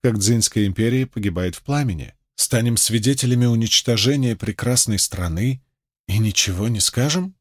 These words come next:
Она повернулась к Яо Шу, который внимательно слушал. «Где же окажется твоя буддийская вера, мой друг?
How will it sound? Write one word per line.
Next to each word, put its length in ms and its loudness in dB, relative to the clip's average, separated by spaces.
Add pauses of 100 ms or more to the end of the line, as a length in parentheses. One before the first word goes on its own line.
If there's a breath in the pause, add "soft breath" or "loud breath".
(880)
Она 160 0
повернулась 560 2
к 80 -10
Яо 240 0
Шу, 340 0 (240 soft breath)
который 280 0
внимательно 500 0
слушал. 500 -4 (880)
«Где 220 2
же 120 2
окажется 520 0
твоя 340 0
буддийская 720 0
вера, 360 0
мой 200 -4
друг? 480 -6